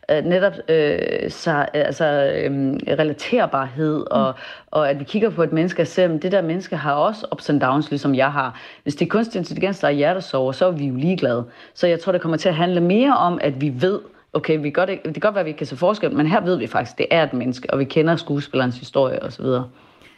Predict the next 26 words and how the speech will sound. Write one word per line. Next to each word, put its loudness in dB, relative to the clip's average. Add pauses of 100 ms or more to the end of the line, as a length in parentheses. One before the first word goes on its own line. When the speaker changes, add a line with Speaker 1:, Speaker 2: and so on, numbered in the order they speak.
Speaker 2:
Har 0
vi 4
teknologien 2
i 4
dag 2
til 2
at 0
kunne 0 (160)
verify, 0
altså 0
til 0
at -2
kunne -2
tjekke, -2
om 2
noget 4
er 2
en 4
digital -2
kopi, -2 (100)
eller -2
om 8
det 2
er 2
et 2
menneske? -2